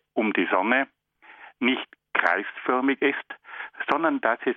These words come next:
sich bei dieser Umlaufbahn der Erde um die Sonne um eine Ellipse handelt. Und das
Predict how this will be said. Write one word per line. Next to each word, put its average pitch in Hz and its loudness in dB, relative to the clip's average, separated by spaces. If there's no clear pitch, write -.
sich 139 -2
bei 110 0
dieser 110 0
Umlaufbahn 123 0
der - 0
Erde 113 0
um 123 0
die 107 0
Sonne 95 0
um 135 2
eine 101 0
Ellipse 107 0
handelt. 87 -2
Und 107 0
das 135 0